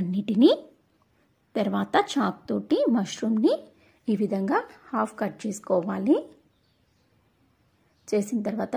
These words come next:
లోపల ఉన్నదాన్ని తీసేయాలి. తర్వాత పైన లేయర్ని ఇలా చేత్తో అంటే వచ్చేస్తుంది. బ్లాక్ లేయర్ అంతా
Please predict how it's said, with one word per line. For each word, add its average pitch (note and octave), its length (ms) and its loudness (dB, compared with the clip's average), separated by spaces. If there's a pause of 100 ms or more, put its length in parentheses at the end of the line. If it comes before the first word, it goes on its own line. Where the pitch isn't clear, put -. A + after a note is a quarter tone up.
(120)
లోపల G3 340 -2
ఉన్నదాన్ని F#3 380 0 (100)
తీసేయాలి. F#3 680 0 (600)
తర్వాత A3 360 -2 (180)
పైన A3 260 0 (180)
లేయర్ని G#3 540 2
ఇలా A#3 160 -2 (140)
చేత్తో G#3+ 300 -4 (100)
అంటే F#3+ 200 -2 (120)
వచ్చేస్తుంది. A3+ 680 0 (560)
బ్లాక్ G#3+ 400 0
లేయర్ F#3+ 300 0
అంతా G#3 380 0